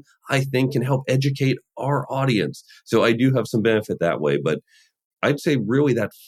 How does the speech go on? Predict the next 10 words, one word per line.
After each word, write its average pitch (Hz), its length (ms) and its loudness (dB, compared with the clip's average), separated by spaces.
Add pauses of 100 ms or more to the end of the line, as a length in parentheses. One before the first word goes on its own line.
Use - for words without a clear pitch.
(100)
first 135 320 -2
motivation, 117 720 0
the 76 320 0
helping 120 300 -2
people 123 240 -2
with 107 80 0
their 107 120 0
professional 95 440 -4
ec-, 107 80 -8 (180)
efficacy, 139 580 -4